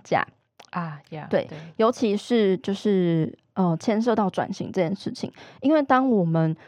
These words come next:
Speaker 1: 可能因为我们一直不断地在成长跟探索嘛，那你起，起先你一定会有一个方向是，诶，大家认识了你这一面，然后去 follow 你这一面，觉得，诶，
Speaker 2: 嗯。
Speaker 1: 你这一面很好，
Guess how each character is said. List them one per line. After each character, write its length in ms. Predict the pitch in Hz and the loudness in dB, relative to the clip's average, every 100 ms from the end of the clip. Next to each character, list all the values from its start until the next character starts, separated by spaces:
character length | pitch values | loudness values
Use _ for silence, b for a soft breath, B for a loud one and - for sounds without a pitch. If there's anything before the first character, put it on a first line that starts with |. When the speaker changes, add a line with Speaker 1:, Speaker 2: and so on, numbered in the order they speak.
| B | B
Speaker 1:
可 140 | - | -2
能 360 | 175 160 156 160 - _ _ _ | 0 0 -2 -6 -10 _ _ _
因 80 | 294 | 4
为 20 | |
我 60 | 220 | 4
们 160 | 170 | 4
一 40 | 208 | 0
直 120 | 185 | 0
不 120 | 160 | 0
断 200 | 170 160 | 0 0
地 80 | 170 | -2
在 40 | |
成 220 | 165 - | -2 -4
长 180 | 160 143 | -4 -4
跟 180 | - - | -4 -8
探 220 | 240 180 - | -4 -6 -6
索 200 | - - | -12 -12
嘛， 140 | - - | -10 -2
那 160 | 214 196 B B | 0 0 B B
你 220 | 190 170 156 _ | -2 -2 -4 _
起， 340 | - 185 160 - | -6 -4 -4 -6
起 180 | - | -6
先 260 | 165 214 220 | -4 0 2
你 60 | 175 | 0
一 60 | |
定 180 | 175 202 | 0 0
会 260 | 233 185 - b - | 2 0 0 b -6
有 200 | 180 - | -4 -4
一 120 | 180 | -8
个 340 | - 143 78 - | 0 0 0 -6
方 280 | - 196 175 | -4 -2 0
向 300 | 196 214 - | -2 -2 -4
是， 280 | - 202 180 b b | -6 -6 -6 b b
诶， 140 | - 247 | -2 -2
大 160 | 269 233 | 0 2
家 200 | 202 202 | 4 4
认 220 | 240 190 | 2 2
识 160 | - | 0
了 80 | 196 | -2
你 120 | 139 | -2
这 160 | 107 202 | -2 0
一 120 | 160 | 0
面， 220 | 165 175 113 | -2 -4 -4
然 120 | 175 | -4
后 80 | 185 | -4
去 100 | 208 | -4
follow 360 | - 185 175 131 | -2 -2 0 -2
你 140 | 87 | -6
这 120 | - | -4
一 100 | 160 | -4
面， 260 | 82 127 127 - | -4 -6 -8 -10
觉 100 | - | -4
得， 80 | 202 | -2
诶， 100 | 208 | 2
Speaker 2:
嗯。 140 | 196 175 | 2 2
Speaker 1:
你 40 | |
这 140 | 165 185 | 0 0
一 60 | |
面 180 | 170 175 | 0 -2
很 220 | 175 - | -2 -6
好， 220 | 185 - | -6 -8